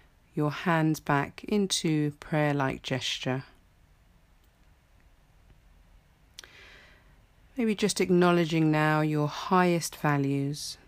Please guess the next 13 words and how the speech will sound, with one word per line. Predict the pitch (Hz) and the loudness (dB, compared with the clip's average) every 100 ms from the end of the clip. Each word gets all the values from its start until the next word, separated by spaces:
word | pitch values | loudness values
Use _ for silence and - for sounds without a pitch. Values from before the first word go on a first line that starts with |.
| - | -6
that | 165 | -6
drive | - 151 143 139 | 0 2 4 2
you | - 135 139 147 | 0 0 0 -4
as | 156 143 | -6 -6
a | |
person, | - 156 135 - - 139 139 - - - - - - - - - - - - - | -4 -2 -2 -2 -2 -2 -4 -12 -20 -20 -20 -20 -20 -20 -20 -20 -20 -20 -8 2
and | |
which | 190 196 - | 4 4 0
you | |
can | 185 190 180 | 2 2 2
come | 180 180 | 2 0
back | - 214 214 - | 4 2 2 -4
to, | - 160 147 143 | -2 0 0 -2